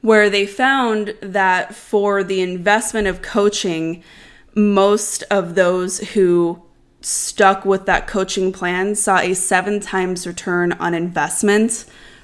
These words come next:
from that in-, from that coaching. Like, that is so crazy. And that was actually a really important data point for me to understand when I invested heavily in coaching over the last couple of years.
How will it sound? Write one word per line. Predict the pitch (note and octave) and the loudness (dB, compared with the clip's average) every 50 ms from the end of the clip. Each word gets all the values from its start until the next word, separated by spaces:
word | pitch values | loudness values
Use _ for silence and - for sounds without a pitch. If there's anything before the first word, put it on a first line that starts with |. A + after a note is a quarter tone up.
| _ | _
from | _ - - - - - G3 F#3 F3+ F3+ F3+ F3 F3 - - - | _ -20 -18 -6 0 2 4 4 6 4 2 0 -2 -4 -6 -10
that | F#3 F3 F#3 E3+ E3+ E3 | -2 2 4 4 4 4
in-, | E3 D#3+ - - | 2 -2 -6 -8
from | - - F#3+ E3+ E3+ E3 D#3 | -4 0 2 2 2 2 0
that | D#3+ D3+ - - | -2 -2 -4 -6
coaching. | - - B2+ - - - - - - - - - - - - - _ _ _ - | -6 -8 -6 -6 -6 -8 -8 -8 -8 -8 -10 -14 -20 -20 -20 -20 _ _ _ 0
Like, | G#3 G3+ G3 G3 | 0 0 2 2
that | A3 G#3+ A3 | 2 2 2
is | A#3+ B3 A#3+ - | 2 0 0 -2
so | - - - G#3+ G3+ G3+ | -4 -2 0 2 2 2
crazy. | G3 G3+ - G#3+ F#3+ F#3+ F#3+ F#3+ G3 F3 | 0 -2 -4 -2 0 0 0 0 -2 -4
And | E3 F3 | -2 -4
that | F3+ F#3 | -4 -4
was | A3+ A#3 B3 | -4 -2 -2
actually | A#3 A3+ - - A#3 G#3 G3 | -2 -2 -2 -2 -2 -2 -2
a | F#3+ | -2
really | F3+ G3 F#3+ G3 F#3+ | -2 -2 0 0 0
important | F#3 F3+ F3+ - - G3 F#3 F#3 F#3 F3+ F3 E3+ D#3 - - - - - F#3 - | 0 -2 -4 -6 -4 -4 -2 -2 -2 -2 -2 -2 -4 -6 -10 -12 -10 -10 -6 -2
data | F#3 E3 F3 F#3 F#3+ | 2 2 4 4 2
point | F#3+ - F#3 F#3 F3 - - | 0 0 0 -2 0 -2 -4
for | - E3+ E3+ | -4 -4 -2
me | F3 F3+ F3+ F#3+ | 0 0 0 0
to | F3+ - - | -2 -4 -6
understand | - F3 E3+ E3+ F3 E3+ - - E3+ E3 E3 E3 E3 E3+ E3+ E3+ - - - - - - - _ _ | -4 -4 -4 -4 -4 -6 -6 -6 -4 -4 -2 -2 -4 -4 -6 -10 -16 -20 -20 -20 -20 -20 -20 _ _
when | - F#3 F#3+ F#3 F3+ F3 E3+ E3+ E3 - - | -2 2 2 4 4 4 2 0 -2 -2 0
I | F#3 F#3+ F#3+ G3 G#3 | 2 4 4 6 4
invested | G#3 G3+ F#3+ F3 F3 E3 F3 F3+ - - - F#3 F3 E3 E3 - | 4 2 0 0 0 0 0 0 -4 -6 -4 -4 -2 -2 -4 -4
heavily | F3+ - - G3 F3 F3 F3 E3+ E3 D#3+ D#3+ | -6 -6 -6 -4 -4 -2 -2 -2 -2 -2 -2
in | D#3 D#3 | -2 -4
coaching | D#3 - - D#3+ D#3+ E3 - - E3+ D#3+ D#3 D#3 | -4 -4 -2 -2 -2 -2 -4 -6 -4 -4 -4 -2
over | - E3 E3 E3 | -2 -4 -4 -2
the | D#3+ | -2
last | D#3 D3+ D3+ D#3+ - - | -2 0 0 0 -2 -4
couple | - F3 - - D3 | -6 -8 -6 -4 -4
of | C3+ - | -2 -2
years. | - - G#2+ F#2+ F2+ - - - - - - - | 0 0 0 0 0 -2 -2 0 0 0 0 -2